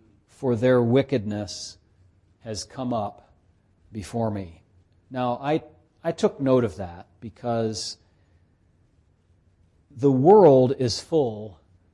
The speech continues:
of wickedness all the time. But sometimes, so there's a general smelliness to the world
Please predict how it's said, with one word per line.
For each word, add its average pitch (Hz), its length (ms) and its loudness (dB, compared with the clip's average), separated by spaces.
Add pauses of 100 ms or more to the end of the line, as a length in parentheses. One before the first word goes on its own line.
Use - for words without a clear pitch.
(140)
of 117 140 -10
wickedness 101 760 -10 (920)
all 127 220 -4
the 110 80 -14
time. 101 400 -16 (1600)
But 127 160 -6
sometimes, 135 1120 -6
so - 180 -2
there's 147 240 0
a 147 60 -4
general 170 840 -2 (600)
smelliness 123 1040 -6 (540)
to 131 100 -10
the 110 120 -12
world 110 460 -8